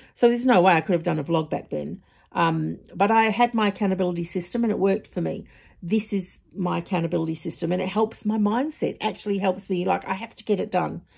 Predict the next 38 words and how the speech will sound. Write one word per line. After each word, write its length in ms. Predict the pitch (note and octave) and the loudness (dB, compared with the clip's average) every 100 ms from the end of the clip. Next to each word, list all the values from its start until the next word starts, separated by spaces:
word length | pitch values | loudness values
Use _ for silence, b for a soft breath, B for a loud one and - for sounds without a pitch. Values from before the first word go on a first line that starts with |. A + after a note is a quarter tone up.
| b b | b b
And 120 | - F3+ | -2 0
I'm 120 | F3+ | 2
very, 480 | G3 G3+ G3+ G3+ - | 4 4 4 4 2
um, 300 | F#3 F3 F3+ | 2 0 -2
I 40 | |
have 140 | F#3+ | -4
a 40 | F3 | 0
very 340 | F#3+ F#3+ F3+ - | 2 2 0 -8
high 240 | - F#3 | -4 -2
work 280 | F3 F3 F3 - | 2 2 0 -2
ethic, 360 | F3+ - F3 - | -6 -6 -12 -10
so 420 | - E3 D#3+ E3 - _ | -4 0 0 -2 -6 _
that 160 | A3 B3 | -4 -2
works 280 | E4+ - - | -2 -2 -6
for 80 | E3+ | -6
me. 200 | C#3+ - _ _ b b b b b b b b - | -6 -10 _ _ b b b b b b b b 6
And 240 | C4+ C#4 | 8 8
number 180 | E4+ F#4+ | 4 2
five, 560 | - B3 A#3+ B3 A#3+ - - | 4 6 8 6 2 -6 -4
I 80 | A3 | -4
suppose 320 | - A3+ G#3 | 0 0 2
the 140 | G#3+ | 0
other 220 | A#3 A3+ | 0 2
mindset 800 | A3+ G#3+ G#3 G#3 G3+ - G3 - - _ _ _ _ _ _ _ _ _ _ | 2 2 4 2 0 0 0 0 -8 _ _ _ _ _ _ _ _ _ _
worth 500 | G3 F3+ G3 G3 - - | -2 4 4 4 -2 -2
mentioning, 800 | F#3 F3 - F#3+ F3 F3 E3+ F3 _ _ _ _ _ _ _ _ _ - | -2 -2 -4 -2 0 0 0 -4 _ _ _ _ _ _ _ _ _ -4
um, 320 | F3 F3 E3+ | -2 -2 -2
here 320 | F3 F3+ F3 | -2 2 4
at 160 | E3+ - _ | 2 -2 _
the 80 | E3 | -6
fifty 340 | - F#3+ - | -4 -4 -2
day 200 | E3+ D#3+ | 0 0
mark 400 | D#3+ D#3 D#3+ E3+ - _ _ _ _ b b b | 0 -2 -4 -8 -16 _ _ _ _ b b b
is 140 | F#3+ F3+ | -8 -2
that 80 | G3 | 0
I 80 | |
have 180 | G3 G#3 | 2 0
hope, 340 | - G#3+ G3+ | -4 -6 -6